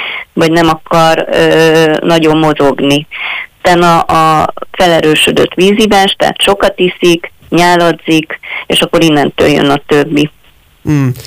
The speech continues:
Speaker 2: És akkor ezekkel már úgymond mind orvossal kéne for-, ö, fordulni, igaz?
Speaker 1: Mindenféleképpen kéne,
Speaker 2: Orvos.
Speaker 1: mert, ö, ha nem is mérgezés,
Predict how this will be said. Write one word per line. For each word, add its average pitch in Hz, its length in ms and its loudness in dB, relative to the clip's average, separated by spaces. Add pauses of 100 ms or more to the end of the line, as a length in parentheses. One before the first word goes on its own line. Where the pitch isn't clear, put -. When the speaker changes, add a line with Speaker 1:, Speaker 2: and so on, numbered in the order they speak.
(220)
Speaker 2:
És 185 120 -4
akkor 208 180 -4
ezekkel 208 360 -2
már 190 320 -2 (160)
úgymond 190 380 0
mind 208 240 0
orvossal 160 480 -2
kéne 151 260 -2
for-, 143 340 -4
ö, 143 300 -2
fordulni, 139 500 -2
igaz? 277 140 2
Speaker 1:
Mindenféleképpen 247 1080 0
kéne, 233 280 0
Speaker 2:
Orvos. 233 120 2
Speaker 1:
mert, 220 300 0
ö, - 20 2
ha 220 260 2
nem 226 180 0
is 220 180 0
mérgezés, 220 800 2